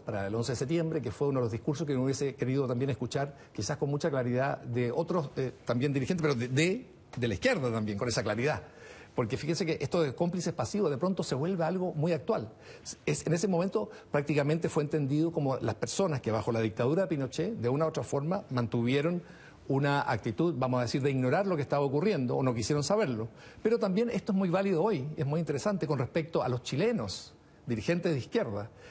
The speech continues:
que habiendo vivido en los países comunistas, en la R D A, o habiendo vivido en Cuba,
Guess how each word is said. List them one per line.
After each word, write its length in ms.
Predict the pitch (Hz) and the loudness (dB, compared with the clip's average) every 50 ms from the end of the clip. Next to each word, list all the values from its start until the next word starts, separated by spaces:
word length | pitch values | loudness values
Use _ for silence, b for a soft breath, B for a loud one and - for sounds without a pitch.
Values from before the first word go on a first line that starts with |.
| B B B | B B B
que 360 | - 175 165 156 139 120 B B B B B - | 0 2 2 2 2 -2 B B B B B -2
habiendo 460 | 120 117 120 123 156 180 196 214 208 | 0 2 4 4 4 4 4 2 2
vivido 420 | 202 196 196 196 170 135 113 104 104 - - - - | 2 2 2 2 2 2 0 -2 -6 -10 -16 -14 -6
en 80 | - 131 | -4 -2
los 100 | 127 117 | -2 -2
países 480 | - 135 120 131 151 151 - 170 160 - - - - - | 0 0 2 2 2 0 0 -2 -4 -4 -8 -20 -14 -8
comunistas, 560 | - 135 123 131 160 208 202 - - 110 - - - - - | -4 -2 0 0 2 0 0 0 -2 -4 -4 -6 -8 -12 -6
en 80 | 120 | -4
la 100 | 110 110 | -2 0
R 180 | 110 110 113 110 | 0 0 0 2
D 120 | 107 117 | 2 4
A, 300 | 143 156 143 107 - B B B B B | 4 2 2 -2 -6 B B B B B
o 80 | B 117 | B -2
habiendo 220 | 107 117 120 127 | 0 0 0 0
vivido 220 | 123 120 123 123 117 | 0 2 2 2 0
en 80 | 110 | 0
Cuba, 400 | - - 254 240 147 120 131 165 | 0 0 2 2 2 2 0 -2